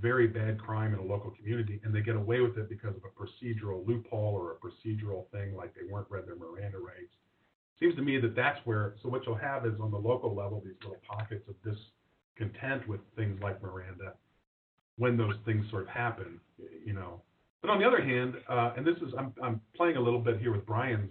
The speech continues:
interesting question about whether Miranda should ever be overturned, given, uh, it's the way it protects, um, um, uh,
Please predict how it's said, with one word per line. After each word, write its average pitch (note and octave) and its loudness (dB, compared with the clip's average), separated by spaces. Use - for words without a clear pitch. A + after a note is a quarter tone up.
interesting G#2 -8
question A#2 -6
about G2 -10
whether A2 0
Miranda G2+ 2
should G#2+ -2
ever - 2
be - -4
overturned, - -8
given, G#2+ 4
uh, - -14
it's G#2+ -4
the G#2 -2
way A2+ 4
it G#2+ -2
protects, - -2
um, F#2 -8
um, F#2+ -8
uh, - -8